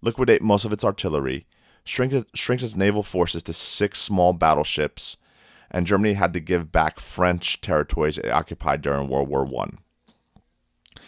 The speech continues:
Other territories to Poland and its neighbors. Had to give up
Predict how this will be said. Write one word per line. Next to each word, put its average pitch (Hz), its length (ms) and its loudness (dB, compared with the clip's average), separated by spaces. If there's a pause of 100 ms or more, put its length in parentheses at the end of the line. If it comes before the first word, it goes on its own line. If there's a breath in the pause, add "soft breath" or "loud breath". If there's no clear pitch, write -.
(280 loud breath)
Other 127 220 6
territories 95 580 2
to - 80 -16
Poland 82 360 -2
and 78 80 -2
its 76 140 -8
neighbors. - 640 -8 (1000 soft breath)
Had 107 160 4
to 107 60 2
give 104 200 4
up 95 160 6